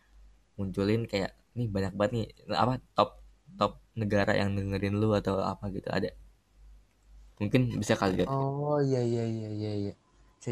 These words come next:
Speaker 2: juga sih. Cuman, eh, masa-, masa-, eh, masalahnya kan waktu itu kan ju-, cuma bukan nge-report doang, Me.
Speaker 1: Apalagi?
Speaker 2: Ingat gue, dia tuh nge-komen juga orang-orang Indonesia,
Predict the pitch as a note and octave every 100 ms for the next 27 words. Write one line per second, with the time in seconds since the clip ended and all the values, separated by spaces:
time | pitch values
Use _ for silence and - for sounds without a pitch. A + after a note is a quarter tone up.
0 | A#2 B2+ C#3 C3 A2+ A#2 - _ _ _
1 | - F3+ G#3+ - - _ _ C3+ C3+ C3+
2 | C3+ - _ _ _ - B2 A#2+ C3 -
3 | B2 A#2+ - - A#2+ A#2 A#2 A2+ A2+ A2
4 | A#2+ D#3 G3+ G3 C#3+ D3 G#3 A3 - C3+
5 | C3+ - C3+ C3 C3 C3+ C3 B2 B2+ C3
6 | B2+ E3 G3+ F#3+ E3+ F3 - _ _ _
7 | - - _ _ - - - _ - -
8 | - F#2+ G2 A#2 B2 - - _ _ -
9 | B2 B2 B2 D3+ D3 D#3+ G#3 G3+ D3+ D3
10 | C#3+ C#3+ D3 F#3 F3+ E3+ E3+ C#3+ C#3 C3
11 | C3 C#3+ E3 C#3+